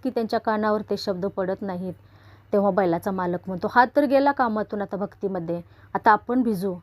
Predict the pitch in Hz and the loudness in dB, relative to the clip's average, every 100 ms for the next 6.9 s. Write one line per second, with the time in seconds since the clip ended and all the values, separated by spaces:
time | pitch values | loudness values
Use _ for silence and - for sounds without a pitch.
0 | - 214 226 240 247 262 208 208 180 _ | -10 -4 0 0 4 4 4 2 -2 _
1 | _ - 196 - 180 156 _ _ _ - | _ -10 -10 -8 -10 -10 _ _ _ -8
2 | 208 208 208 226 233 262 262 294 262 - | -2 0 2 4 4 4 4 2 2 -4
3 | 233 - 220 214 220 208 202 233 247 247 | -4 0 0 0 0 0 0 0 -2 -4
4 | 214 208 - 208 202 196 - - - - | -4 -4 -4 -4 -4 -6 -10 -18 -20 -10
5 | - 208 208 196 190 202 190 185 185 202 | -2 4 4 4 2 0 2 2 0 -2
6 | 196 269 285 180 180 175 - 175 | 2 2 2 0 -4 -4 -6 -10